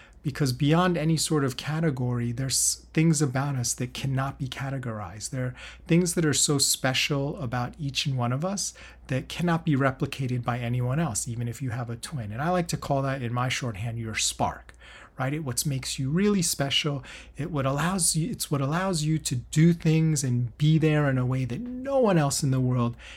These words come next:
can be. And when you can truly embrace that and, and learn to integrate that into what you do, I believe that this is what makes you the most memorable. This is what makes you the most effective. And this is what's going to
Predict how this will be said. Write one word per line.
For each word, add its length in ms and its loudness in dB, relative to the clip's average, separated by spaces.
can 240 -2
be. 300 4
And 120 -2
when 140 0
you 80 0
can 220 0
truly 480 2
embrace 480 2
that 360 -4
and, 220 -4
and 180 -2
learn 300 0
to 220 -4
integrate 520 0
that 240 -2
into 400 -2
what 240 -4
you 80 -2
do, 360 0
I 200 4
believe 400 6
that 220 -4
this 240 6
is 140 0
what 140 -4
makes 320 -2
you 60 -2
the 100 -2
most 280 -2
memorable. 520 -4
This 200 2
is 180 2
what 120 0
makes 300 -2
you 80 -2
the 80 -2
most 280 -4
effective. 600 0
And 260 -2
this 200 -2
is 160 -2
what's 260 -2
going 480 -4
to 420 -6